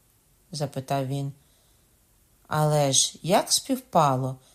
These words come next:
Я оце саме сьогодні купив шоколадні цукерки з ромом. Хотів був нишечком з'їсти. Та не з'їси, коли вже мені загрожує сьогодні викриття».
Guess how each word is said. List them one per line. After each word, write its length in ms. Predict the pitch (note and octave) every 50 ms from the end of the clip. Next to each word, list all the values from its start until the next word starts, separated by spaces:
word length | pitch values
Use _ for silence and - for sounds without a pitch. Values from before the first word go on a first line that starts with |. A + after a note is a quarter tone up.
| _ _ _ -
Я 220 | F#3 B3 E4 G4
оце 200 | F#4+ F#4+ - C4+
саме 360 | - - C#4 C#4+ C4+ B3+ A#3+
сьогодні 560 | - - F3 E3 D#3+ G3+ A#3 A#3 - G3 E3+
купив 380 | E3 - - D#3+ - F3+ F#3+ F#3+
шоколадні 640 | - - E3+ - - D3+ D3 D3+ D3+ D#3 D3 D3 C#3
цукерки 580 | C3 - C#3 - - D3 C#3+ C#3 - - D3 C3+
з 80 | C3
ромом. 460 | D3 C3+ C#3 C3 B2+ B2+ B2 A#2 A#2 B2 - _ - - _ _ _ _ _ _ _ _ _
Хотів 440 | - - D3 C#3+ - - F3 E3 D3+
був 200 | C#3+ D#3+ D3+ D#3+
нишечком 640 | D#3 D#3 D#3 - - - - - - F3+ F3+ F3+
з'їсти. 720 | E3+ F3+ G#3+ A#3 A#3+ A#3 A3 F#3 - - - - - B2+ B2+ - - - - _ _ _ _ _ _ _ _ _ _
Та 160 | - E3+ F3+
не 180 | F#3+ G3 G#3 G#3
з'їси, 680 | G3 G#3+ A3 A#3 A3 - - E3+ E3 F3+ F#3+ F#3+ F#3+ - - -
коли 300 | - - D3 D3+ D#3 D#3
вже 200 | D3+ D3+ E3 D#3
мені 260 | D#3 D#3 D#3 D#3 D3+
загрожує 640 | C3+ D#3 D3+ D3+ D3 D3+ D3+ D3 C#3 D3 D3 C#3+ C#3+
сьогодні 580 | - - D3 C#3+ D3 C#3+ C#3 C#3 D3 D3 D3 - - - - _ -
викриття». 800 | C#3 D3 D3 D3+ - E3 D#3 D#3 D#3 - - - D3+ D3 D3